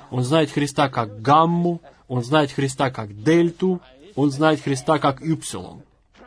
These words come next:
Он знает Христа как весь алфавит. Христос — это весь алфавит. Павел знает его. У Павла в его замечательном духовном разуме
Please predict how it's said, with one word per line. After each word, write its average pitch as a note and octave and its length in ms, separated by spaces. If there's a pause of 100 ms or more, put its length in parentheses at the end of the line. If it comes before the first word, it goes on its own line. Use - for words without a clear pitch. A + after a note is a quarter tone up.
(220)
Он E3 160
знает F#3+ 320
Христа E3 440
как C3 200
весь D3+ 280
алфавит. A#2+ 600 (1080)
Христос — D#3 680 (180)
это B2 200
весь C3 400
алфавит. A2+ 680 (800)
Павел F#3 460
знает C#3 560
его. - 400 (580)
У C3 80
Павла G3+ 560 (160)
в A#2+ 60
его D#3+ 240
замечательном F#3+ 760
духовном D#3+ 560
разуме C#3 600